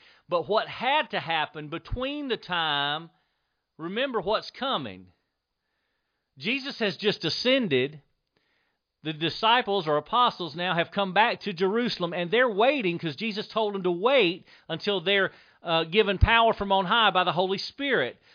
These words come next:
So they're waiting, gathered in this room. And in the meantime, they know that because they were twelve, chosen by Jesus himself, now they're eleven because of Judas. They have to replace him and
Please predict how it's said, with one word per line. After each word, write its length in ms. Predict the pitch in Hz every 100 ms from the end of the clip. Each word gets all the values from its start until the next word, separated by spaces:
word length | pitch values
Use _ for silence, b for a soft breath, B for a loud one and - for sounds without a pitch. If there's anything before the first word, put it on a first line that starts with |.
| b
So 140 | -
they're 240 | 196 269 233
waiting, 420 | 240 269 214 190
gathered 420 | 214 247 226 185
in 100 | 196
this 180 | 196 -
room. 260 | 247 226
And 140 | 180 190
in 120 | 233
the 100 | 226
meantime, 920 | 233 330 339 226 165 131 127 147 185 _ _ _ _ _ _
they 240 | 160 240
know 640 | 262 269 294 208 190 233 226 _ _ _ -
that 140 | 180
because 340 | 180 - 202 151
they 160 | 214
were 140 | 196 160
twelve, 800 | - 262 277 226 185 185 156 _
chosen 580 | - 254 302 196 208 196
by 220 | 202 196
Jesus 440 | 151 233 196 196
himself, 460 | 185 165 247 240 185
now 240 | 202 214
they're 240 | 202 202 175
eleven 580 | 160 220 269 175 175
because 300 | 190 175 180
of 120 | 156 143
Judas. 600 | 240 269 131 147 - - _ _ _ _ _ _ _ -
They 140 | 190
have 180 | 208 -
to 100 | 185
replace 540 | 170 175 240 254 247 -
him 300 | 175 165 165
and 220 | 156